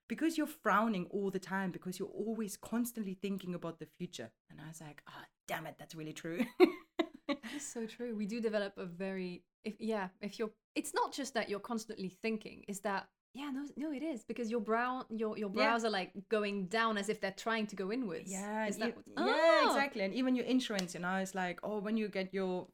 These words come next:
Speaker 1: your, your payment," it's like, "Don't spend it all. Like, maybe you have some other invoices coming up," or, like, "I need to m-, already make money now. So one day I'm going into pension, I need to have money."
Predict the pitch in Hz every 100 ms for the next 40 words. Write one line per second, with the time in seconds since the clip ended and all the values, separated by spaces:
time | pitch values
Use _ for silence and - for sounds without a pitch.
0 | - - 185 180 185 180 208 214 185 151
1 | - 185 240 220 - 214 196 190 190 165
2 | 170 190 202 185 190 190 - 165 175 170
3 | 156 _ _ _ 220 196 202 190 185 -
4 | 190 180 175 170 170 - 156 156 147 147
5 | - - 196 196 190 190 - - 180 -
6 | - 185 185 175 175 170 185 170 175 208
7 | 202 190 185 _ _ _ - 175 170 165
8 | - - 196 196 190 196 190 175 175 190
9 | 175 170 180 220 220 220 196 185 175 -
10 | 175 170 170 170 165 160